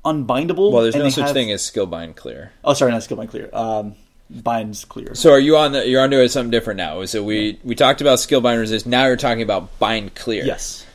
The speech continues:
Speaker 2: That's a amazing thing to have on, on, in this dungeon.
Speaker 1: Yeah.
Speaker 2: There's some very crucial binds.
Speaker 1: Uh, something that you and me, uh,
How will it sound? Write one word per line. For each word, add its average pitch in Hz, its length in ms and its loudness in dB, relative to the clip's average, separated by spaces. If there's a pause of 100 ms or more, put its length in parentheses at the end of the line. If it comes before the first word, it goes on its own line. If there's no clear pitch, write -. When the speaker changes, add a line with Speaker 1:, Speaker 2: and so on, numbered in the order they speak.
(140)
Speaker 2:
That's 117 240 2
a 110 100 -8 (460)
amazing 117 460 0
thing 95 200 -8
to 90 40 -8
have 87 240 -6
on, 80 140 -8
on, 92 240 -12
in 98 180 -12
this 92 220 -10
dungeon. 80 300 -10
Speaker 1:
Yeah. - 60 -16
Speaker 2:
There's 85 220 -10
some 101 180 -12
very 107 240 -4
crucial 135 520 -2
binds. - 600 -14
Speaker 1:
Uh, 127 380 6
something 202 320 0
that 143 160 4
you 131 140 2
and 120 100 0
me, 110 300 -4 (160)
uh, 107 300 -4